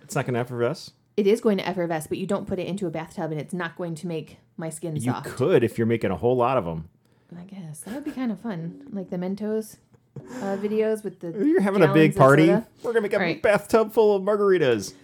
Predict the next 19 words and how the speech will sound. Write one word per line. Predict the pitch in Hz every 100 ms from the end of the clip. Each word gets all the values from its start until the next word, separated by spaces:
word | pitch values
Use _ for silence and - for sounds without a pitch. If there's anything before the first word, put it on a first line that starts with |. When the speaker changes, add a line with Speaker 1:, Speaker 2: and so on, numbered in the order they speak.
| _
Speaker 2:
So | - 269 254 254 240 - _
I'm | 226
reading | 247 262 262
the | 254
instructions, | 254 208 180 185 180 180 175 -
and | 180
they | 170
say, | 185 175 170 170 - - _
"Take | 165 156
out | 143
your | 143
drink | 220 269
bomb, | - 294 302 311 _ _ _
put | - 370 -
sparkling | - - 226 214 190
water | 220 294 370 381 -
into | 359 269 240
a | 202
glass, | 214 247 370 494 -